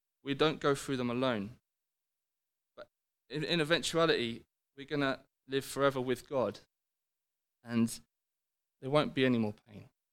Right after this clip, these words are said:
There won't be any more death. Paul, in his mission, was focused on the unseen. The man who was, you know, setting up churches, writing to him, encouraging him, he was living it out. He knew what he was talking about.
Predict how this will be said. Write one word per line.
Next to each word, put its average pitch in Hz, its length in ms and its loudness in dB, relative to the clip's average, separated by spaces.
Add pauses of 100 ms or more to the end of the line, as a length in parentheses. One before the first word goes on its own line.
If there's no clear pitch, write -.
(120)
There 113 80 -20
won't 131 220 -4
be 131 120 0
any 123 120 0
more 110 140 -4
death. 107 340 -16 (1400)
Paul, 180 380 6 (200)
in 151 140 -2
his 160 140 -2
mission, 135 280 -2
was 120 140 -4
focused 156 640 -4
on 135 120 -6
the 139 60 -4
unseen. 127 440 -6
The 117 60 -8
man 156 280 -2
who 156 100 -6
was, 123 300 -10
you - 80 -14
know, 110 80 -8
setting 156 340 -2
up - 120 -8
churches, 139 580 -2
writing 147 280 0
to - 120 -8
him, 120 60 -4
encouraging 143 520 -4
him, 139 140 -4 (360)
he 160 80 -6
was 156 140 2
living 135 340 2
it 113 60 -2
out. 117 240 -4 (320)
He 143 80 -14
knew 156 160 0
what 160 140 2
he 131 60 -4
was 135 140 -6
talking 135 360 -6
about. 101 280 -12